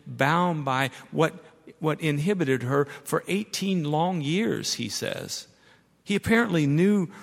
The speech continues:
her story, so he calls out to her and he touches her.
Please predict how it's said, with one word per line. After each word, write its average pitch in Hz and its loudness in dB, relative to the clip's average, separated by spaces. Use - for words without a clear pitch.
her 190 2
story, 175 0
so 190 0
he 180 -2
calls 220 -2
out 175 -2
to 135 -4
her 113 -6
and 147 -2
he 143 -6
touches - -8
her. 50 -10